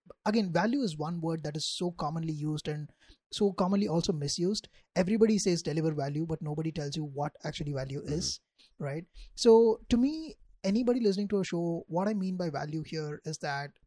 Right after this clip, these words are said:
Speaker 1: somebody gives you forty-five minutes to one hour of their time. And, uh, if you don't deliver something that is useful to them, that is, like, say, um, in my audience, I very clearly see that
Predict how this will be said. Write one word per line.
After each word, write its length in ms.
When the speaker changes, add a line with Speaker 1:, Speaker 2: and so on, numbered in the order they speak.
Speaker 1:
somebody 380
gives 240
you 100
forty-five 380
minutes 240
to 80
one 160
hour 160
of 100
their 140
time. 420
And, 340
uh, 280
if 220
you 100
don't 460
deliver 640
something 380
that 140
is 120
useful 380
to 80
them, 300
that 160
is, 240
like, 160
say, 320
um, 340
in 160
my 180
audience, 480
I 160
very 200
clearly 280
see 220
that 340